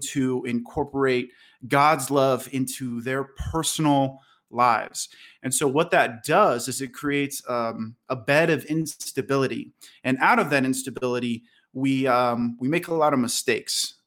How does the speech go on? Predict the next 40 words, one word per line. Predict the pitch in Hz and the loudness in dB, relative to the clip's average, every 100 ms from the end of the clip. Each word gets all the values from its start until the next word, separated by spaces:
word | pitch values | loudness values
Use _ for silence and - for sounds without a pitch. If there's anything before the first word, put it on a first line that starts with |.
| _ | _
And | 123 123 | -2 0
so | - 139 131 127 _ _ _ _ _ | 4 4 4 0 _ _ _ _ _
I | 143 | -2
think | 156 175 | 0 -4
it's | 147 - | -4 -8
very | 131 156 185 175 160 | -6 2 4 4 4
important | 123 - 185 160 139 135 | 0 -2 -2 0 0 0
that | 139 135 131 131 | -2 -2 -2 -2
we | 139 143 | 0 -2
approach | 139 165 160 | 0 -2 0
our | 151 | 0
relationship | 131 127 135 135 - 131 - | 0 0 -2 -4 -4 -6 -6
with | 120 | -6
God | 131 131 - | 2 2 2
first | - 143 127 | -4 -6 -6
and | 117 | -4
foremost | 151 160 139 120 117 - - | 0 4 4 2 0 -6 -2
so | 143 | 0
that | 131 127 | 2 2
all | 147 160 175 | 6 6 6
the | 170 | 4
other | 151 143 | 2 2
relationships | 131 131 131 123 127 120 | 2 0 0 -2 -4 -4
in | 127 | 0
our | 123 120 | 2 4
life | 120 117 - - - - _ | 2 0 -6 -20 -20 -20 _
can | 143 127 120 120 | 2 2 2 -4
grow | 127 123 131 139 135 | -6 2 6 6 4
from | - 120 104 | 2 -2 -2
that, | 92 - - - | -4 -6 -12 -20
okay? | - 120 | 0 0
That's | 117 127 135 | 4 2 2
the | 170 | -2
foundation. | - 156 135 139 139 131 | 4 4 6 4 4 2
The | 120 | 2
relationship | 123 135 165 160 - | 2 0 0 -4 -4
you | 151 | 0
have | 143 139 127 | 2 0 -2
with | - | 0
God | 135 123 | 2 2